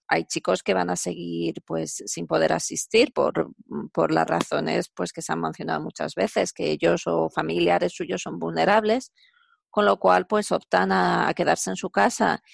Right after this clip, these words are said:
Y bueno, yo creo que, que una de las opciones que va a haber es, es, em, tú estás dando clase en sí, pero sigues conectado, que ellos se puedan conectar, ¿no? Que sobre todo con Microsoft Teams se puede hacer que puedan seguir de alguna forma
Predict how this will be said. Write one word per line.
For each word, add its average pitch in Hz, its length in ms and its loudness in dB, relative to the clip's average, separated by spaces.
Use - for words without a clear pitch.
Y 180 160 2
bueno, 185 300 4
yo 175 120 2
creo 180 280 2
que, 175 760 2
que 175 200 0
una 180 160 0
de 170 80 2
las 175 180 0
opciones 170 380 -6
que 170 500 0
va 175 60 6
a - 40 4
haber 185 260 2
es, 196 200 2
es, 180 280 0
em, - 260 -6
tú 196 160 2
estás 185 380 0
dando 180 600 4
clase 202 380 4
en 214 120 0
sí, 233 300 -4
pero 208 360 4
sigues 233 420 2
conectado, 185 600 2
que 208 80 -2
ellos 190 160 0
se - 80 -4
puedan 185 280 2
conectar, 156 640 0
¿no? 233 300 0
Que 180 420 4
sobre 175 200 -2
todo 180 140 4
con 175 120 0
Microsoft 180 540 -2
Teams 196 220 -2
se 190 100 0
puede 190 220 2
hacer 214 260 0
que 220 100 -10
puedan 190 240 2
seguir 185 380 -4
de 196 80 2
alguna 175 300 0
forma 196 500 2